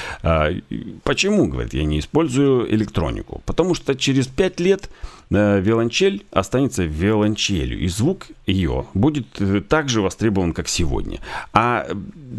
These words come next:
пиликанье синтезатора, оно устареет, и выйдут новые звуки, и все будет у-, уже устаревшее.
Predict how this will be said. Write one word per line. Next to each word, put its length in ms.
пиликанье 480
синтезатора, 920
оно 240
устареет, 560
и 20
выйдут 260
новые 360
звуки, 380
и 500
все 200
будет 340
у-, 180
уже 320
устаревшее. 720